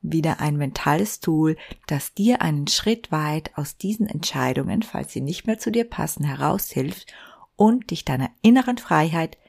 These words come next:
näher bringt. Fünf Entscheidungen aus der Kindheit oder anders gesagt, Prägungen, die heute noch wirken.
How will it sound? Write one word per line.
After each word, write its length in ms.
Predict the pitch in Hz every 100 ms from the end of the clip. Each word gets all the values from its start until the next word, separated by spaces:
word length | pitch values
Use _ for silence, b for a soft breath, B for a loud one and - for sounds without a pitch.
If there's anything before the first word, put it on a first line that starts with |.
| b b
näher 280 | 135 135 120
bringt. 360 | - - - - - - _ _ _ _ -
Fünf 280 | 233 277
Entscheidungen 560 | 254 254 214 202 196 175
aus 120 | 147
der 120 | -
Kindheit 760 | 143 - 170 170 - 151 151 - B B
oder 180 | - -
anders 320 | 127 160 160
gesagt, 440 | - 147 143 143 B B B -
Prägungen, 840 | 156 170 220 277 - 247 226 220
die 140 | 208 147
heute 560 | - 147 151 175 208
noch 280 | 202 208 -
wirken. 460 | 135 120 - -